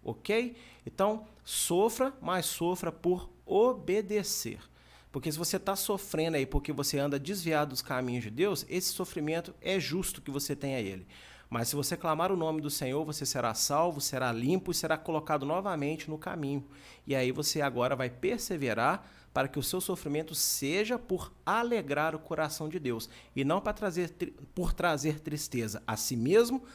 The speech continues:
a outras pessoas e também ao próprio Senhor Jesus. Apocalipse, verso dez, vai dizer:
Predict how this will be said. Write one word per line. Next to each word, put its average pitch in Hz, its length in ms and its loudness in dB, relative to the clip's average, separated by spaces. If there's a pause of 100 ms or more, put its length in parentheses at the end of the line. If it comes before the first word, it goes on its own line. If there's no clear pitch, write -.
(120)
a 120 160 2
outras 202 360 4
pessoas 160 600 0 (200)
e 151 80 -4
também 131 500 -4 (220)
ao 147 140 -2
próprio - 380 -4
Senhor 117 260 -4
Jesus. - 600 -8 (2250)
Apocalipse, 180 720 2
verso 139 300 0
dez, 190 400 0
vai 170 160 0
dizer: 113 380 -2